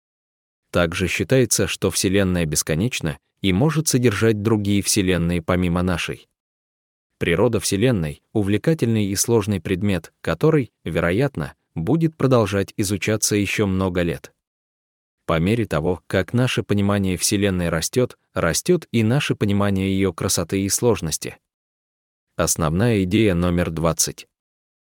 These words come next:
Природа жизни — сложное и загадочное явление. Учёные давно пытаются понять точную природу жизни, но ответ остаётся неуловимым.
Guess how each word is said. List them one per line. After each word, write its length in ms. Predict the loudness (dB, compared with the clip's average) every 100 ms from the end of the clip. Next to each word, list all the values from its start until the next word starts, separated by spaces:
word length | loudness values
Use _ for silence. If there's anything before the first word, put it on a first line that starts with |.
| _ _
Природа 440 | 0 2 2 2
жизни — 460 | 0 0 0 -4 -6 _
сложное 580 | -6 0 2 2 2 2
и 180 | 2 0
загадочное 720 | 2 2 2 0 -2 -2 0
явление. 600 | 0 2 2 0 -2 -10 _ _ _ _ _ _ _ _ _ -2
Учёные 480 | -2 0 2 2
давно 320 | 2 2 2 0
пытаются 480 | 2 4 2 2
понять 380 | 0 0 0 -2 0
точную 440 | 0 0 -2 -4
природу 400 | -2 0 2 0
жизни, 440 | 0 0 -2 -6 -10 _
но 160 | -2 0
ответ 360 | 0 0 -2 0
остаётся 580 | -2 0 0 0 0 -2
неуловимым. 640 | 0 2 2 2 -2 -6